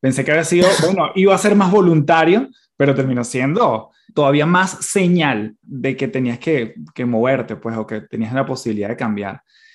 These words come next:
Speaker 1: Nadie, entonces, bueno, no me queda más que preguntarte. Y entonces sales al ruedo, te lanzas, entre comillas, al vacío, empiezas a darle más foco.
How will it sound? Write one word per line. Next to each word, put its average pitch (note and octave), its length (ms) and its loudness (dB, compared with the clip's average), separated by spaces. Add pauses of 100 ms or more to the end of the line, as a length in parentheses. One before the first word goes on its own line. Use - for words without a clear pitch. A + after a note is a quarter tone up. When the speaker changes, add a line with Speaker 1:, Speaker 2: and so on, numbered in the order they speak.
(220)
Speaker 1:
Nadie, D#3 300 0
entonces, D3+ 480 0
bueno, D3 580 -2
no A2 220 -2
me C#3 160 0
queda F3 140 0
más F#3 140 0
que G#3+ 100 0
preguntarte. E3 720 2
Y C3 180 0
entonces C#3+ 440 -4
sales G3 440 2
al F3 200 0
ruedo, G#3 680 2
te D#3 280 4
lanzas, D#3+ 460 0
entre D3+ 220 -2
comillas, D3 320 0
al F#3+ 120 0
vacío, G3 800 0 (420)
empiezas D3 420 0
a F3 60 2
darle D#3 680 2 (320)
más D3+ 220 0
foco. G3 500 2